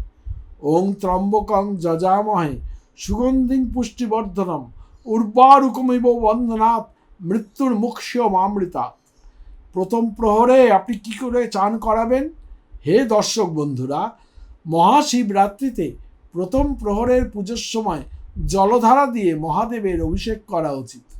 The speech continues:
এই প্রহরে যে মন্ত্র পাঠ করতে হয় সেটি হল ইদং স্নানীয় দুগ্ধং ওং হৌং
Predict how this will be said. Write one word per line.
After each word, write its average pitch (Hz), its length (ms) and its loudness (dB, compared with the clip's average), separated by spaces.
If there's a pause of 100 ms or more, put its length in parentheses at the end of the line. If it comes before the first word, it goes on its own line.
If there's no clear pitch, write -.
(360)
এই 220 300 2 (200)
প্রহরে 185 580 2 (180)
যে 170 260 -2
মন্ত্র 208 380 -2
পাঠ 202 260 -8
করতে 214 420 -8
হয় 240 260 2 (280)
সেটি 208 320 -4
হল 226 180 -2 (120)
ইদং 214 600 0 (320)
স্নানীয় 226 760 0
দুগ্ধং 208 680 6 (360)
ওং 262 340 8
হৌং 196 640 8